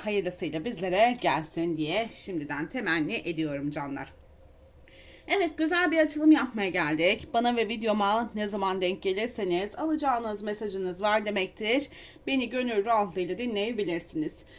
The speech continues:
Açılımlarımın her biri kolektif olduğu için sizler kendi hikayenizi uyan alıyorsunuz. Uymayanları da değişip dönüşmesi için evrene geri iade ediyorsunuz.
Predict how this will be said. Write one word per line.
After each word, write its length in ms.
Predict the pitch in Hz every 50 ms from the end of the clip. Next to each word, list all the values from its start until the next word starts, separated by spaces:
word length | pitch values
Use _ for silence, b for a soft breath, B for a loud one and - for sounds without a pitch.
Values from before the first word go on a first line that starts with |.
| B B B
Açılımlarımın 680 | - 285 - - 311 320 302 311 320 320 311 339 359 320 311
her 220 | 339 330 330 277
biri 160 | 302 285 285
kolektif 520 | - 277 247 240 226 214 220 - 294 285 277
olduğu 260 | 254 247 233 220 262
için 420 | 269 277 269 - 226 208 202 226
sizler 640 | 240 240 - - 330 311 262 254 262 254 269 294 294
kendi 300 | - 311 254 220 226 226
hikayenizi 640 | 240 240 - 302 285 277 269 269 269 269 277 - 269
uyan 220 | 277 285 269 269
alıyorsunuz. 800 | 262 262 262 254 269 262 262 262 - 247 247 254 247 254 254 - - B B B B B B
Uymayanları 760 | - 254 277 285 277 247 220 202 196 196 190 190 185 185 196
da 340 | 226 254 262 269 294 285 -
değişip 400 | 208 196 190 196 - 254 220 -
dönüşmesi 560 | 214 196 190 196 - - 208 190 190 - 196
için 260 | 175 175 - 190 180 -
evrene 680 | 226 262 247 226 220 214 214 214 233 247 269 269 254 208
geri 200 | 208 196 196 196
iade 400 | 196 202 185 175 175 160 170 160
ediyorsunuz. 640 | 139 147 156 151 165 - - 156 151 156 175 240 247